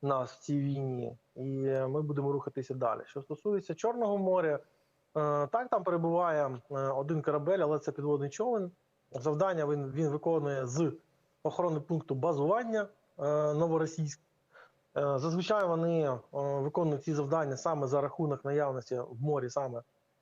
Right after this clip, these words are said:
підводного човна, для того, щоб убезпечити себе в першу чергу. Е, тобто те, що він є носієм,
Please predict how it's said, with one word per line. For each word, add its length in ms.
підводного 600
човна, 520
для 100
того, 220
щоб 180
убезпечити 640
себе 320
в 240
першу 240
чергу. 460
Е, 420
тобто 240
те, 180
що 160
він 140
є 140
носієм, 680